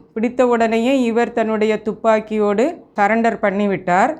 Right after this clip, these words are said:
ஆனால் இப்படி நடந்து போகும்போது இவர் அந்த பாடலை ஹம் பண்ண உடனே, அந்த விசில் அடித்த உடனே அவரும் சேர்ந்து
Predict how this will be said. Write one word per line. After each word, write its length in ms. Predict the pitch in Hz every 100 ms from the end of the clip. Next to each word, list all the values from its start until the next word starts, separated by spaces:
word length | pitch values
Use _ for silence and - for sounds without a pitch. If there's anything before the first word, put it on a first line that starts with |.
| -
ஆனால் 340 | 233 247 285
இப்படி 260 | 262 240 226
நடந்து 460 | 214 214 254 269
போகும்போது 760 | 269 220 214 220 190 185 254 269
இவர் 500 | 226 254 247 254 -
அந்த 540 | - 202 208 208 208 202
பாடலை 720 | 214 214 226 226 226 214 175
ஹம் 340 | - 196 214 208
பண்ண 320 | 208 202 202
உடனே, 340 | 190 185 185
அந்த 320 | 226 294 226
விசில் 300 | 190 185 220
அடித்த 360 | 208 196 196 202
உடனே 300 | 196 180 208
அவரும் 480 | 285 208 220 247 247 -
சேர்ந்து 640 | 214 240 220 233 392